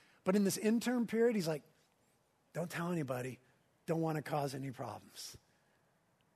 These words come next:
The whole point of the book of Matthew is to prove the identity of Jesus to the original Jewish audience and so henceforth to the world.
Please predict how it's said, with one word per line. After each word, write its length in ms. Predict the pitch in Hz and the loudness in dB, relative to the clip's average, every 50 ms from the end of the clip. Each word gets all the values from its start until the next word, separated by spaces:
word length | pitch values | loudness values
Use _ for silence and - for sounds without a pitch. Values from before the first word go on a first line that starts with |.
| _ _ _ _ _ _ _ _ _ _ _ _ _ - - - - _ _ - | _ _ _ _ _ _ _ _ _ _ _ _ _ -20 -20 -20 -20 _ _ -2
The 80 | 170 | 0
whole 160 | 156 196 247 226 | 2 2 2 2
point 240 | - 262 254 226 | 4 2 2 2
of 40 | 208 | 2
the 60 | 175 | 0
book 140 | 165 170 160 | 0 -2 -2
of 80 | 160 151 | 0 0
Matthew 420 | 165 196 247 269 - - 160 156 | 0 0 0 0 -2 0 0 0
is 140 | 170 165 - | 0 -2 -4
to 80 | - 156 | -6 -8
prove 340 | - - 180 185 185 185 | -4 0 2 2 2 2
the 140 | 165 180 170 | 2 0 0
identity 520 | 156 156 143 151 165 170 170 175 170 185 190 | 0 -2 -2 -2 -2 -2 -2 -2 -2 0 -2
of 120 | 180 156 | -2 -2
Jesus 420 | - - 147 135 123 131 143 135 - - | -4 -6 -6 -6 -6 -8 -10 -10 -10 -8
to 80 | 160 | -4
the 120 | 143 156 147 | -2 -2 -2
original 400 | 147 156 151 151 165 160 156 151 | -2 -2 -4 -4 -4 -6 -4 -4
Jewish 320 | 131 147 147 147 143 - | -4 -2 -2 -2 -4 -6
audience 440 | 139 127 127 123 123 127 127 117 - | -6 -8 -8 -8 -10 -10 -10 -8 -8
and 120 | 151 143 | -8 -8
so 140 | - 160 151 | -6 -6 -6
henceforth 640 | 123 117 156 151 - - - - 143 139 123 - - - - _ - | -6 -4 -6 -8 -8 -10 -8 -8 -8 -8 -8 -10 -16 -20 -20 _ -14
to 100 | - 147 | -10 -8
the 80 | 147 | -6
world. 420 | 143 147 170 185 - - - - | -4 -2 -2 -2 -4 -4 -8 -12